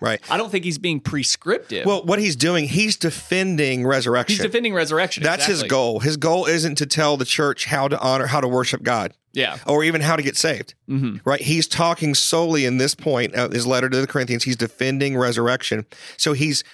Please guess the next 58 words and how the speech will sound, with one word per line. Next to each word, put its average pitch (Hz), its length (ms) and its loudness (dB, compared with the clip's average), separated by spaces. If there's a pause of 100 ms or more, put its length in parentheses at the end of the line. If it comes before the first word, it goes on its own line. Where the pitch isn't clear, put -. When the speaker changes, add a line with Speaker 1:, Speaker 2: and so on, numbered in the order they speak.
(120)
Speaker 1:
he's, 156 300 -2
he's 143 220 0
grasping 160 500 0
at 143 160 -2
anything 170 540 0
culturally 190 640 0
relevant 156 460 2
to 175 100 0
them 117 380 -2 (340)
that 143 180 0
can 139 240 0
make 151 240 0
his 147 220 0
case 131 280 -2
stronger 131 840 0
that 123 220 -4
there, 123 160 0
yes, 131 480 0
there 123 180 -2
is 127 400 0
resurrection 123 560 0
Speaker 2:
Yeah, 113 40 0
and 123 80 0
Speaker 1:
of, 170 40 2
Speaker 2:
I 165 40 0
think - 160 0
Speaker 1:
of 113 40 0
Speaker 2:
he 117 80 0
Speaker 1:
the 113 80 0
dead. 104 100 -2
Speaker 2:
pulls 226 220 0
something 147 440 -2
that 131 200 -4
they're 165 220 0
doing 143 480 0
and 117 80 -2
Speaker 1:
That 151 100 0
Speaker 2:
says, 143 240 -2
"Why, 147 220 2
Speaker 1:
they're 196 180 4
familiar 175 400 2
with 170 100 4
Speaker 2:
why 240 100 4
Speaker 1:
it. 277 40 2
Speaker 2:
would 226 140 -4
you?" 208 60 -6
Because 190 280 -2
first 302 240 -2
off, 202 100 0
there 185 120 0
were 160 100 0
people. - 400 -6
Why, 160 220 0
why 151 240 0
is 160 100 -2
Paul 165 180 -2
defending 156 380 -4
resurrection? 151 560 -4